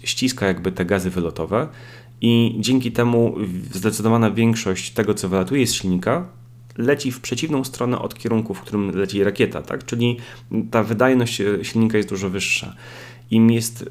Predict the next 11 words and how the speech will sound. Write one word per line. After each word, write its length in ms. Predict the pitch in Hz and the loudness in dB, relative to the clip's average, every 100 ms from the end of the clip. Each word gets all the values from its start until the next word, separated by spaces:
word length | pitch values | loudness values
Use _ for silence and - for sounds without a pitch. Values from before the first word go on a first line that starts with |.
| - | -10
w-, 360 | 98 95 104 107 | -8 -6 -6 2
im 160 | 113 | 4
jesteśmy 420 | 113 110 104 104 | 4 0 -4 -4
wyżej, 500 | 90 90 98 127 87 - - | 0 0 0 -2 -4 -10 -8
e, 360 | 87 82 82 - - - | -6 -4 -6 -10 -12 -8
ciśnienie 300 | 107 - 110 | -8 0 2
jest 160 | 110 101 | 2 0
niższe 580 | 104 107 - - 170 180 - - - | 0 -2 -4 -4 -4 -4 -16 -18 -8
i 80 | 104 | -2
te 160 | 117 | 0
gazy 420 | 107 120 113 113 | 2 0 2 0